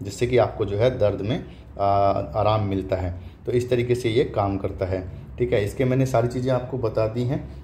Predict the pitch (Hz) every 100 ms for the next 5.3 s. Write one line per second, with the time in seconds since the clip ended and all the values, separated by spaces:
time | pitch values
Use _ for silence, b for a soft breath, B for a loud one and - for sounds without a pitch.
0 | - 107 131 131 117 113 - 131 131 123
1 | 127 113 113 113 - 117 107 107 120 -
2 | 98 104 104 127 - B B - - 104
3 | 104 104 110 107 104 113 113 104 98 95
4 | 98 104 - - 101 110 104 113 - 123
5 | 147 - -